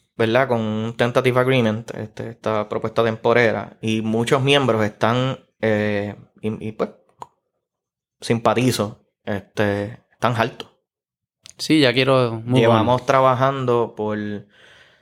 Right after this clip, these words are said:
Speaker 1: a diferencia, para ponerle un poquito en perspectiva, un productor hace uno o dos proyectos al año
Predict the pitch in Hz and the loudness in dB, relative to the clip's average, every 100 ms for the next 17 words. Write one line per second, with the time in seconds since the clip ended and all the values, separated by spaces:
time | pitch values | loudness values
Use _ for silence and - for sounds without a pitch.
0 | _ _ _ _ _ - 120 127 143 135 | _ _ _ _ _ -2 0 2 0 2
1 | 147 143 123 117 117 117 143 147 143 147 | 0 0 0 0 0 0 -2 -2 -2 -2
2 | 143 143 131 147 113 113 143 143 143 143 | -4 -6 -2 0 0 0 0 0 0 2
3 | 139 120 127 131 113 117 123 123 123 127 | 2 2 2 2 0 2 0 0 2 2
4 | 131 110 104 - | 2 2 -4 -6